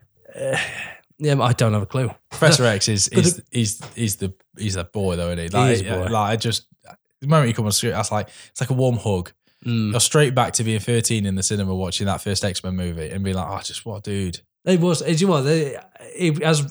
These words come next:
Speaker 1: as appearances go, you knew it was coming, but still it was. But it was like when you sat in the cinema and you knew Garfield and you knew
Speaker 2: Maguire.
Speaker 1: Maguire were coming, and you still loved it, and you still loved Charlie Cox showing up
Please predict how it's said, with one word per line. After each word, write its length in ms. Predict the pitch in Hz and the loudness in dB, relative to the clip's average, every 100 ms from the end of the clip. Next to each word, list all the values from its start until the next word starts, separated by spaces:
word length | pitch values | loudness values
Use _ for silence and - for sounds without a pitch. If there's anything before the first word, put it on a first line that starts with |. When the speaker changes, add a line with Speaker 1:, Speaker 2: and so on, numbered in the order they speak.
| - | 0
Speaker 1:
as 240 | 151 135 - _ - | 2 2 -2 _ -14
appearances 560 | - 180 165 147 139 123 | -2 0 2 2 0 0
go, 140 | 123 | 0
you 120 | 110 | 2
knew 140 | 143 143 | 2 2
it 20 | |
was 100 | 123 | 0
coming, 340 | - 110 87 90 | -2 -4 -4 -8
but 160 | 101 92 | -6 -6
still 200 | 113 107 | -4 -6
it 80 | |
was. 160 | 95 98 | -6 -6
But 140 | 113 | -4
it 80 | 117 | -2
was 100 | 156 | 2
like 240 | 185 170 151 | 2 2 2
when 100 | 160 | 2
you 60 | |
sat 160 | 143 135 | 2 2
in 60 | |
the 180 | 139 131 | 2 2
cinema 460 | - 120 110 95 - | 2 2 0 -2 -4
and 160 | 117 123 | 0 2
you 80 | |
knew 140 | 127 123 | 2 0
Garfield 540 | 113 104 - 107 98 - | -4 -4 -4 -4 -6 -6
and 200 | 107 110 | -6 -4
you 80 | 110 | -2
knew 340 | 110 107 98 _ _ _ _ _ _ | -2 -2 -4 _ _ _ _ _ _
Speaker 2:
Maguire. 480 | 113 104 104 98 80 | -8 -2 0 0 0
Speaker 1:
Maguire 320 | 117 123 117 | 0 2 0
were 80 | 107 | 0
coming, 380 | - 110 90 98 _ _ _ _ _ _ _ _ - | -2 -2 -2 -8 _ _ _ _ _ _ _ _ -4
and 80 | 131 | 2
you 80 | 127 | 2
still 200 | 135 123 | 4 2
loved 220 | 113 110 | 2 0
it, 100 | 87 | -2
and 80 | 127 | 0
you 60 | |
still 200 | - 143 | 0 0
loved 160 | 127 - | 0 0
Charlie 240 | 123 110 | 0 0
Cox 280 | - 107 104 | -2 -4 -2
showing 220 | 117 107 | -2 -2
up 160 | 101 | -4